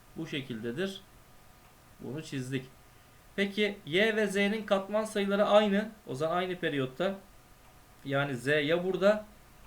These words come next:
ya da burada olacaktır. Y'nin elektron alma isteği yani ametalik aktifliği Z'den düşüktür. O zaman Z daha ametalik olduğuna göre sağda yer alacaktır. Burası olmayacaktır.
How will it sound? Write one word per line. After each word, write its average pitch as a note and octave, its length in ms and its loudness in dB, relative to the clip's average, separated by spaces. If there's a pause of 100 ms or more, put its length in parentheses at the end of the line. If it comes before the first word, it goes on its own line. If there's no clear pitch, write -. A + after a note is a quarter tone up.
(300)
ya B2 160 -2
da D#3 140 -2
burada D3+ 180 -2
olacaktır. A#2 500 -6 (2250)
Y'nin F#3 400 2
elektron G#3+ 640 0
alma F#3 420 4
isteği D3+ 540 0
yani D#3 280 6
ametalik F#3+ 500 0
aktifliği D3 440 -2
Z'den E3+ 420 0
düşüktür. F3 340 -8
O C3 100 0
zaman D#3+ 200 -4
Z C#3 100 -8
daha E3+ 380 0
ametalik E3+ 440 -4
olduğuna C3 320 -4
göre F3 300 -2
sağda D#3 460 2
yer D3+ 120 0
alacaktır. B2 640 -4 (540)
Burası D#3 600 -2 (520)
olmayacaktır. A2 800 -8